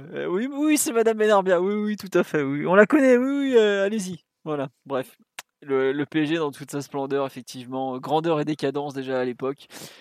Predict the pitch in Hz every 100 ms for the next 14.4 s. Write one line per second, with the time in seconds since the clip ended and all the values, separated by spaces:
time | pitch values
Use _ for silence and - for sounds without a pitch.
0 | - - 147 160 160 180 214 196 156 151
1 | 143 170 185 156 139 131 135 151 180 190
2 | - 175 196 202 180 139 135 131 127 127
3 | 123 120 120 117 - 117 117 113 90 90
4 | 98 131 135 123 143 135 143 151 156 151
5 | 151 - 143 - 120 - 139 147 156 139
6 | 156 170 165 170 165 170 196 165 135 131
7 | 127 156 160 160 123 120 120 127 170 160
8 | 139 160 165 135 123 123 123 123 127 131
9 | 151 156 156 147 139 151 180 156 127 -
10 | - - - _ _ 123 - 123 139 131
11 | 139 131 147 156 - 117 139 - 135 139
12 | 151 131 117 120 127 139 170 156 135 170
13 | 156 120 - 131 - 139 135 135 127 139
14 | - 165 -